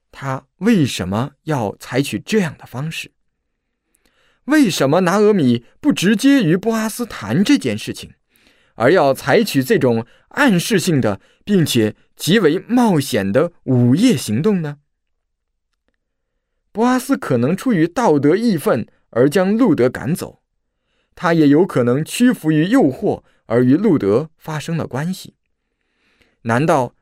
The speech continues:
拿俄米不在意这些事吗？还是他期待这些事情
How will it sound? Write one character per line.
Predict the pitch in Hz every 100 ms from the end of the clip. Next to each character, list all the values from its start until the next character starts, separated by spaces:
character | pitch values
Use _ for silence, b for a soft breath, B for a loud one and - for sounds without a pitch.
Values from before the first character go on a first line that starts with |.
| -
拿 | 113 151
俄 | 190 190
米 | 143
不 | 120 131
在 | 185 285 240
意 | 151
这 | 143 143
些 | 165
事 | 156 220
吗？ | 160 156 - _ _ _ _ _ _ _ _
还 | - 123
是 | 160 175 117 - _ _
他 | 139
期 | - - 254
待 | 277 165
这 | 143
些 | 139
事 | 185 196
情 | - 113 151